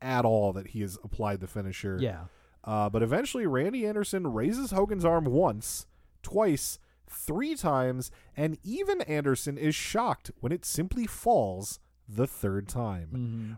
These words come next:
Speaker 1: Rowdy Roddy Piper is victorious, the bell rings, and after a stunned moment, the crowd does go nuts.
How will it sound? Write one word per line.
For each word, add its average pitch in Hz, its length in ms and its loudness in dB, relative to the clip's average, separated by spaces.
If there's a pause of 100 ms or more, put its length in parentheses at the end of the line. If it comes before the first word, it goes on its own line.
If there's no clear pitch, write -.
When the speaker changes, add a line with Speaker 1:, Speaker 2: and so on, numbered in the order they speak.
Speaker 1:
Rowdy 208 380 8
Roddy 147 280 8
Piper 156 420 2
is 113 140 0
victorious, 196 760 2 (260)
the 127 80 2
bell 175 340 6
rings, 120 540 0 (240)
and 131 320 -2
after 160 380 -2
a 131 60 2
stunned - 460 2
moment, 147 380 4
the 127 100 0
crowd 151 400 2
does 151 280 4
go 135 240 6
nuts. - 560 -2